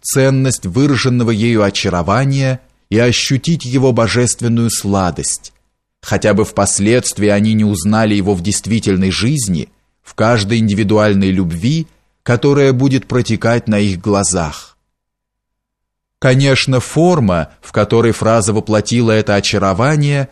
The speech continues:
не поддавалась рассудочному анализу. Но уже больше года – с тех пор, как внезапно вспыхнувшая в нем и по временам, по крайней мере, ощущавшаяся любовь к музыке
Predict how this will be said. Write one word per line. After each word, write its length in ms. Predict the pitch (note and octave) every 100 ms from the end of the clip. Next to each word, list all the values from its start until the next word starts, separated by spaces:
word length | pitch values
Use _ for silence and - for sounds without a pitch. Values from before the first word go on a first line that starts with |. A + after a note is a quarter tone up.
| _ -
не 180 | C#3
поддавалась 800 | D3+ D3 A#2+ A#2 A#2 C3 B2+ B2
рассудочному 840 | G#2 G#2+ - A#2 A2 G#2+ A2 G#2+ G#2
анализу. 640 | G#2 G2+ F2+ D#2+ - C#2+ - _ _ _ _ _ _
Но 160 | B2 C3
уже 240 | B2+ C3
больше 440 | A#2+ C3 B2 - A#2
года – 600 | G#2+ C3 C#3+ F#2+ D2+ - _ _
с 140 | - -
тех 260 | B2+ -
пор, 220 | - C3
как 220 | B2 A#2 A#2
внезапно 560 | A#2+ G2+ A#2+ A#2+ A#2
вспыхнувшая 760 | - - C3 - A2+ - A2+ G#2+
в 120 | F2
нем 480 | G#2+ A#2+ B2+ G2 D2+ _ _ _
и 80 | A#2+
по 140 | B2
временам, 520 | A#2 A#2+ A#2 A#2+ B2
по 140 | A2+ G#2
крайней 360 | A2+ A#2 A#2
мере, 280 | A2+ A#2+ A2
ощущавшаяся 960 | G#2+ - G#2 - A#2 A#2 - G#2+ - G2+
любовь 420 | G2+ F#2+ A#2 -
к 80 | -
музыке 720 | G2 C3+ A2+ G2 - E2